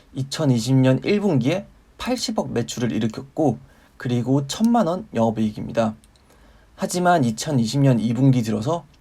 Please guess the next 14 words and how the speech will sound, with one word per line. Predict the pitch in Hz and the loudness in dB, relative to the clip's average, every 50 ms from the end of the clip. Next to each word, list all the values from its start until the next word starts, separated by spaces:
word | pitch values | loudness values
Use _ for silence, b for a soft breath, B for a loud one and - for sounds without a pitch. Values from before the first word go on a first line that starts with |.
| _ _ _ | _ _ _
칠십오억 | - - - 208 190 185 202 185 156 156 156 131 98 | -8 -4 -4 -4 -2 -2 -2 0 0 0 0 0 -2
매출로 | 104 107 110 - - 123 120 127 156 165 139 | -4 -4 -4 -4 -6 -4 -2 0 0 0 0
매출액이 | - 104 104 - - 123 117 113 110 107 | -2 -4 -6 -6 -4 -2 -2 -2 -2 -4
줄었고 | 110 - - 117 104 - - - 170 131 110 - - - b b b b b b b b b b b - | -6 -4 -4 -4 -4 -4 0 2 2 2 2 -2 -8 -20 b b b b b b b b b b b 0
매출 | 113 127 131 135 - - 202 190 | 2 2 2 2 -2 -2 0 2
원가와 | 147 113 110 113 117 110 - 131 135 156 175 190 196 - | 4 4 4 2 2 2 0 0 0 0 0 -4 -8 -12
판관비는 | - - - 254 254 240 254 247 233 226 208 196 185 - | -16 -10 -6 -6 -2 -2 0 0 2 2 0 0 -2 -6
줄지 | - - 131 120 117 131 120 | -4 -4 -4 -2 0 0 0
않은 | 90 - 123 127 131 | 0 2 2 2 2
상태로 | 131 131 117 107 - 120 151 143 110 - - - _ _ _ _ _ _ - | 0 0 -4 -4 -2 0 0 0 0 -2 -6 -14 _ _ _ _ _ _ -2
영업이익이 | 123 123 127 127 113 113 113 113 113 110 156 185 - - _ | 2 4 4 4 4 4 2 2 2 0 -2 -6 -8 -10 _
처음으로 | - - - 254 254 247 190 131 135 175 202 220 - | -14 -10 -4 0 0 2 2 2 0 0 -2 -6 -12
손실이 | - - - 233 240 233 240 240 202 | -18 -8 -4 -2 -2 0 0 0 -2
났습니다. | 143 113 - - - - 90 - - - - | -2 -2 -4 -6 -8 -10 -8 -8 -8 -8 -10